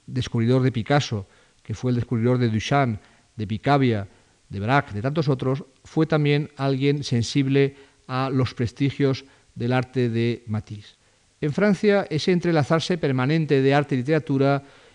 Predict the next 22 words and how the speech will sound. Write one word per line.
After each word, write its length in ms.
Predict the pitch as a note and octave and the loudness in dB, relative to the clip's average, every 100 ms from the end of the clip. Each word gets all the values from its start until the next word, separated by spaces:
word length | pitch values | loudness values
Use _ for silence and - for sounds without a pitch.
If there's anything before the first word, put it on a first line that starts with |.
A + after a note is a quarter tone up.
| _ C3+ | _ -10
eh, 320 | B2+ A#2+ A#2+ | -6 -4 -4
da 560 | A#2+ A#2+ A#2 A#2 C#3 D3 | -6 -10 -8 -2 0 2
para, 420 | D3 B2+ A2+ G#2 | 4 2 0 -4
para 180 | B2 A2+ | -6 -6
muchísimas 540 | G#2+ G#2+ C3+ C#3+ C3+ | -6 -6 -4 -2 0
reflexiones. 760 | A#2 A#2 A#2+ - E3+ D3 A#2+ - | -2 -4 -4 2 2 2 0 -4
Desde 240 | B2 B2 B2+ | -6 -2 0
luego, 360 | D3 D3+ D3+ - - - | 2 2 0 -4 -12 -6
la 120 | B2 | -2
primera 420 | B2+ C3+ C#3+ C#3 | 0 2 4 4
es 140 | C#3+ - | 2 -2
que 160 | C3 | -2
no 140 | B2 C#3 | 0 0
tenemos 440 | C#3+ D3 C#3+ - | 2 2 2 0
una 80 | C3 | -2
tradición 480 | B2+ A2+ C3+ B2+ A2 | -2 0 0 -2 -2
comparable, 640 | A#2 G#2+ C#3+ D3 A2+ G2+ | -4 0 2 2 0 -2
es 60 | |
decir, 300 | G2 - A#2 - | -8 -8 -8 -4
no 180 | B2+ | -6
tenemos, 540 | C3+ C3 C#3 C3+ B2+ - - - - _ - | -2 0 0 2 -2 -4 -20 -20 -20 _ -12
eh, 300 | A#2 A#2 | -6 -4